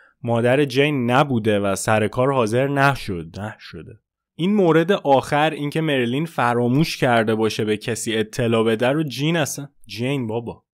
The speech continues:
و همهٔ لباسام اینور اونور پرت و پلا شده بودن.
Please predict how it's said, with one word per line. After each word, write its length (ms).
و 240
همهٔ 360
لباسام 580
اینور 440
اونور 280
پرت 360
و 60
پلا 300
شده 320
بودن. 380